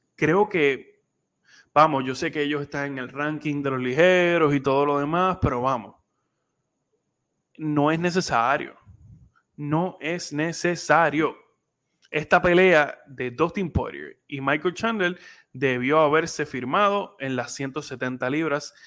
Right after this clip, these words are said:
y se acabó el problema y nos daban una mejor pelea de lo que nos van a dar ahora, eh, porque tienen combustible, tienen el tanque lleno, no se restaron combustible para hacer el peso, dos tipos enormes, vamos.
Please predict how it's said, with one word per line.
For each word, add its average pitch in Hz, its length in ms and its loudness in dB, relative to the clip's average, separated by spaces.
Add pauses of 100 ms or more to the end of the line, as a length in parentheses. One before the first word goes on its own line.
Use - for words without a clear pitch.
(220)
y 139 140 -18
se - 160 -6
acabó 120 380 2
el 147 100 -2
problema 160 440 -2
y 143 80 -6
nos 135 200 -4
daban 156 260 2
una 170 220 -2
mejor 160 440 0
pelea 156 480 0 (440)
de 135 140 0
lo 131 100 2
que 131 100 0
nos 120 140 -6
van 135 140 -2
a 139 100 2
dar 143 160 4
ahora, 131 460 0 (480)
eh, 127 320 -8
porque 135 260 -2
tienen 135 320 -6
combustible, 156 680 -2
tienen 139 240 -6
el 147 120 -4
tanque 151 300 -4
lleno, 135 420 -2
no 131 380 -4
se 151 160 -4
restaron 143 600 2 (360)
combustible 143 600 2
para 120 160 -2
hacer 139 180 -2
el 139 140 -2
peso, 143 420 2
dos 117 180 -12
tipos 147 300 -4
enormes, 147 360 0
vamos. 135 280 -8